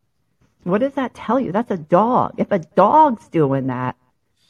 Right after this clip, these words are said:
humans are doing that too, <laughs> you know? This dog wanted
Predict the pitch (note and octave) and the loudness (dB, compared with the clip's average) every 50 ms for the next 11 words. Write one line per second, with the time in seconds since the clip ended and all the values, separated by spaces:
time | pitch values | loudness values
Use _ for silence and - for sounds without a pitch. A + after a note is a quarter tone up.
0 | _ _ _ _ - - C4+ C4+ D4 D4 C4+ A#3+ F#3+ E3+ - F3 E3+ F3 E3+ F3 | _ _ _ _ -6 -2 0 0 2 2 0 0 -2 -2 -2 -2 -2 -2 -2 -2
1 | E3+ E3 D#3+ D#3+ D3+ D3+ C#3 C#3+ C#3+ - - A#3+ C#4+ C#4 G3+ - - A3+ A3 A#3+ | -2 -2 -2 -2 -2 -2 -2 -2 -2 2 4 4 4 4 4 4 4 6 6 6
2 | G#3 F#3+ F3+ E3+ E3+ B3 D#4+ C4+ G3+ - - - _ _ _ _ _ - G#3 G#3 | 6 6 6 6 8 8 8 6 6 2 -6 -20 _ _ _ _ _ -6 -6 -6
3 | G3+ - - - A#3 B3+ B3+ A3+ G3+ F#3+ F3+ E3+ E3 E3 F#3 G3 A3+ A#3+ A#3+ A#3 | -6 -6 -2 0 2 4 4 2 2 -2 -4 -4 -2 0 2 2 2 2 0 0
4 | A#3 A#3 A#3 | -2 -4 -6